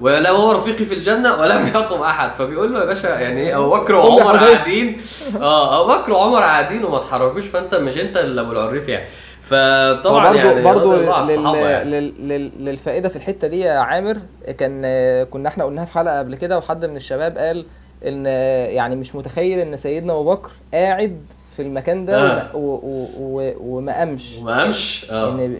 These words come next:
Speaker 2: يعني، آه، يعني إن هو يعني بيقول إن سيدنا أبو بكر أكيد كان هيقوم.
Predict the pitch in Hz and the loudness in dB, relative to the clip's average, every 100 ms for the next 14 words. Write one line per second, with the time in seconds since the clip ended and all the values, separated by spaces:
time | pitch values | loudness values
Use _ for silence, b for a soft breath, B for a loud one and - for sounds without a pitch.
0 | - 135 131 127 139 127 127 b b b | -8 -4 -4 -4 -4 -6 -8 b b b
1 | - - 127 120 127 113 127 120 143 165 | -20 -8 -6 -4 -4 -6 -6 -6 -4 0
2 | 156 151 165 143 123 165 165 139 160 156 | 2 2 -2 -6 -6 -6 -6 -8 -6 -6
3 | 156 147 180 156 143 123 | -6 -8 -8 -8 -8 -8